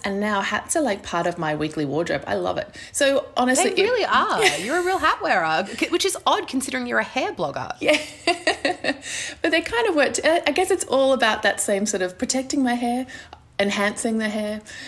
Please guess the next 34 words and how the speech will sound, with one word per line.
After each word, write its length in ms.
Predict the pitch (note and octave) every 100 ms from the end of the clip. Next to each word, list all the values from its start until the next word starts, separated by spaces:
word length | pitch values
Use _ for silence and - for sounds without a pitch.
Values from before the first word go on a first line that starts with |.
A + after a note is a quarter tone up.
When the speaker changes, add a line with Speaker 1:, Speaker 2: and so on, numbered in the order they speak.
| -
Speaker 1:
But 360 | A3 G#3+ G#3+ -
I 100 | B3+
really 480 | C4+ D4 D4 C#4+
thought 380 | - - B3+ A#3
that 160 | A3+ G#3
it 60 |
was 120 | A3+ A3
something 420 | - A3+ G#3+ G#3+ -
funny, 640 | - - G#3 G3+ F#3+ F#3+ F#3+ - -
achievable, 880 | G3 G3+ - F3+ F3+ E3+ E3 D#3+ - F3+
and 420 | F3+ F3+ F3+ - -
enjoyable 600 | F#3 D#3+ E3+ F#3 G#3+ A3+
to 140 | -
complete. 440 | - F3+ F#3+ A#3 -
I 80 | G#3
think 180 | A3+
that's 260 | A#3+ A#3 - -
often 280 | G3 G3+
so 180 | F#3+ G3
many 180 | F#3 F#3
resolutions 580 | F3 F3 E3 E3 E3+ D#3+
are 60 |
kind 260 | E3+ E3 E3
of 100 | D#3+
miserable, 540 | D#3+ E3 D#3+ D3+ - - - -
which 180 | F3 F3+
is 140 | E3+
why 340 | E3+ E3 D#3+ -
I 140 | E3
don't 280 | D#3+ D3 -
like 200 | D3+ -
to 160 | -
keep 280 | - D3+ -
them. 200 | - -